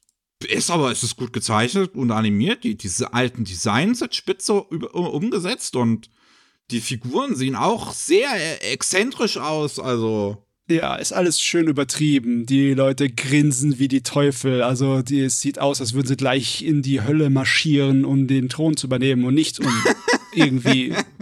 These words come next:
Speaker 2: gebratenen Reis zu kochen.
Speaker 1: Ja, also es sieht auf jeden Fall interessant aus.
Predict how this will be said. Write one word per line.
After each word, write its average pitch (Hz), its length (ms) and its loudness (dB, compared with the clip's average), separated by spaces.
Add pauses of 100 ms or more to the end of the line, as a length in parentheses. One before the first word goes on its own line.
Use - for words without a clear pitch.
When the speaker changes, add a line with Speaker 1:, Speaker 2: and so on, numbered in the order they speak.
(560)
Speaker 2:
gebratenen 135 540 -2
Reis 147 320 0
zu 131 140 -10
kochen. 131 340 -8 (1300)
Speaker 1:
Ja, 233 400 0 (240)
also 165 260 0
es - 100 -4
sieht 415 120 0
auf 480 120 -2
jeden 440 160 -2
Fall 392 140 -2
interessant 392 440 -2
aus. 123 340 -4